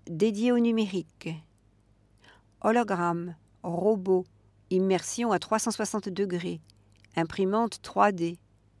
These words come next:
Pour la soixante-neuvième foire internationale de Saint-Étienne, le département de la Loire vous offre une plongée dans un monde digital. Du vingt-deux septembre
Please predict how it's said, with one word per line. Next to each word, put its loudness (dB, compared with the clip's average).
Pour 6
la 8
soixante-neuvième 2
foire 6
internationale 4
de 2
Saint-Étienne, 2
le 6
département 4
de 6
la 6
Loire 8
vous 2
offre 2
une 4
plongée 0
dans 2
un 6
monde 4
digital. -2
Du -4
vingt-deux 4
septembre 4